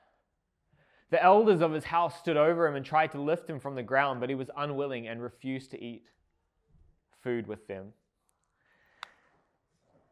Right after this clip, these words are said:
So again, fasting and praying, right? Desperately seeking God.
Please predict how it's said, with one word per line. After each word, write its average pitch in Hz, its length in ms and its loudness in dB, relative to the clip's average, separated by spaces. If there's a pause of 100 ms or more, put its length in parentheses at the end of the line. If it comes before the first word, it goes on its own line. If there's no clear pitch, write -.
(480)
So 135 400 4 (220)
again, 143 420 0 (100)
fasting 156 440 6
and 139 80 -6
praying, 131 420 2
right? 127 460 0
Desperately 160 600 0
seeking 143 480 -10
God. 107 480 2